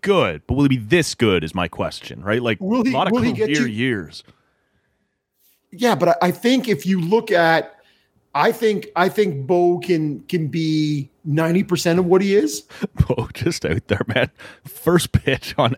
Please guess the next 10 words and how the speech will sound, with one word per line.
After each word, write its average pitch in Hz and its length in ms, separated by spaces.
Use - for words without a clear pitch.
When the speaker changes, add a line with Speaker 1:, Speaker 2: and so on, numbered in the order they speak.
Speaker 1:
every 123 240
at - 140
bat, 101 280
just - 480
Speaker 2:
Well, 156 340
Speaker 1:
s-, - 80
swinging 180 640
at - 260
it. 95 240
Like - 100